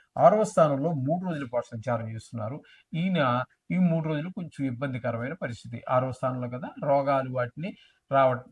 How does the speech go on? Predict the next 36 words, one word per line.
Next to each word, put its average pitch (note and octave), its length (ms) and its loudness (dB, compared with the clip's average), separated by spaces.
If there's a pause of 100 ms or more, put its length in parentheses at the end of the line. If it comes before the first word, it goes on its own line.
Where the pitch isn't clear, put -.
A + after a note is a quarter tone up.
(240)
ఉండేటట్టుగాను, C3 880 -2
అదే, D#3 280 -6
ఆ, D3 300 -2
మనకి C#3 360 -8
అనారోగ్యాలు C#3 580 0
కలిగేటట్టుగా A#2+ 800 -4
ఉంటుంది. A#2+ 460 -6 (380)
ఆ C#3+ 60 2
రుణాలు C3+ 480 2
అవి B2 220 -4
కూడా B2+ 200 -4
కా-, A#2+ 280 0 (220)
తీర్చలేము. C#3+ 580 -2 (340)
ఒక F#3 160 0
రుణం E3 300 0
కావాలంటే D3+ 580 2
మనకి D3+ 300 -6
ఎవరు B2 180 -2
ఇచ్చేవాడు A#2 420 -4
ఉండడు G#2+ 360 -8 (100)
ఈ E3 100 0
మూడు C#3+ 260 0
రోజులు A2+ 200 -2
మాత్రం. A2 320 -10 (300)
తదుపరి F#3+ 500 4
ఇరవై D#3+ 260 -2
ఎనిమిది F#3 260 -4
రోజుల్లో D#3 340 -8
మూడు C#3 240 -14
రోజులు C3+ 140 -6
పోతే C3 280 -14
ఇరవై C#3+ 440 -4
ఐదు B2+ 260 -6
రోజుల B2+ 200 -12 (140)
పాటు B2 200 -4
మళ్ళీ C#3 360 -4